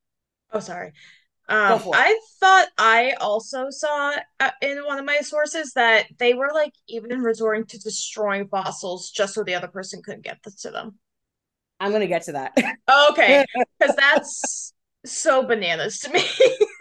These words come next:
Speaker 2: Yeah, no, I'll, at the very end, I'm gonna talk about some of the, the pros and cons of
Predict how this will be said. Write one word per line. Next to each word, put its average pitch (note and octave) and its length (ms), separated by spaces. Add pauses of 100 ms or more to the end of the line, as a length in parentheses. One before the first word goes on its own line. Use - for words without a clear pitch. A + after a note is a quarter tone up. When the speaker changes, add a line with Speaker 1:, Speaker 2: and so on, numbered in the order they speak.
(540)
Speaker 2:
Yeah, B3 340
no, A#3 240 (140)
I'll, A#3 380
at A#3 180
the A#3+ 120
very B3 460
end, F#3+ 280
I'm F#3+ 80
gonna F#3+ 120
talk F#3 260
about F#3+ 200
some F#3 180
of F3+ 200
the, E3+ 400
the F3+ 60
pros F#3 360
and F3+ 180
cons F#3+ 600
of G3+ 280